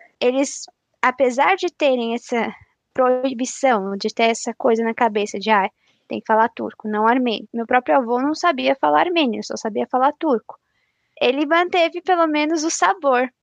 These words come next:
de como ele fazia. E aí, com isso, ele construiu, então, esse restaurante que tem mais de quarenta anos de tradição. E, e essa é uma maneira que os armênios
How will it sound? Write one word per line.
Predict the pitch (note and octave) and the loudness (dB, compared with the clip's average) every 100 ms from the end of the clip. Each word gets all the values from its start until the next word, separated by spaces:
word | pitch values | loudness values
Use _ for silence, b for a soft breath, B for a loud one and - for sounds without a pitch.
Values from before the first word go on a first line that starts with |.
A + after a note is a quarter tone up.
| _ | _
de | G#3 B3 | -10 -8
como | - B3+ B3+ | 0 0 0
ele | C4+ C4+ | -2 -2
fazia. | - D4 C4+ A#3+ A3 A3 _ _ _ | 0 -2 0 -4 -4 -4 _ _ _
E | B3+ | 0
aí, | C4 A#3+ A#3+ C4 | 2 2 0 -4
com | C4 D#4+ E4 | -2 0 2
isso, | C#4+ D#4+ - | 0 -2 -2
ele | G4 F#4 | -4 -4
construiu, | - E4+ E4+ - E4 C#4 C#4 | -4 -4 -4 -4 0 2 2
então, | D#4 D4+ A#3+ A#3+ D4 | 0 0 0 2 0
esse | C4+ - | -2 -2
restaurante | A#3 A#3+ B3 B3+ A#3+ B3 C4+ E4 | -4 -2 2 2 2 0 -2 -8
que | - | -6
tem | A#3+ | -4
mais | A3+ A3+ B3 C#4 | -2 -2 0 0
de | C4 D4 C#4+ C4+ | -2 0 0 0
quarenta | - B3 A#3+ C4 D4 | 2 2 0 -2 0
anos | B3 A#3 B3+ | 2 2 -2
de | A3+ | -4
tradição. | - A3+ A3 - A#3 G#3 D4 - _ _ - | -2 -4 -4 -8 0 2 2 -6 _ _ -4
E, | C4 C4+ C4+ C4+ - - | 0 0 0 -2 -4 -4
e | C#4 | 2
essa | C#4 C#4+ | 2 2
é | F4 | 0
uma | F4+ | 0
maneira | G4 G#4+ F#4+ F#4+ | 2 2 2 0
que | F4+ D4 | 0 0
os | |
armênios | C#4 C4+ B3+ B3+ C4+ C#4 - | 0 2 2 0 0 -2 -4